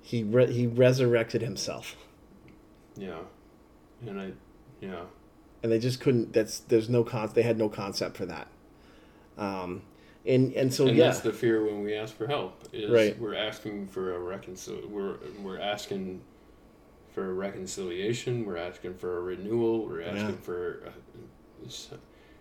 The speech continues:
Speaker 2: and, and so the cha-, I mean, the challenge in asking for help.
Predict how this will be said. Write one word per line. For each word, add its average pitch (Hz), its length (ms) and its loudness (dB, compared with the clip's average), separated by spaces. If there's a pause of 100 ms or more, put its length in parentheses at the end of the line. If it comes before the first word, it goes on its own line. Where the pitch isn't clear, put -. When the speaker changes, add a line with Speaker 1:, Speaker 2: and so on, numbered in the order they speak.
(260)
Speaker 2:
and, 95 340 -6 (1600)
and 101 140 -6
so 98 180 -4
the 92 80 -6
cha-, 101 400 -6
I 98 60 -8
mean, 98 260 0
the 95 80 -2
challenge 95 520 -6
in 85 320 -10 (360)
asking 82 500 -12
for - 280 -12
help. 78 240 -10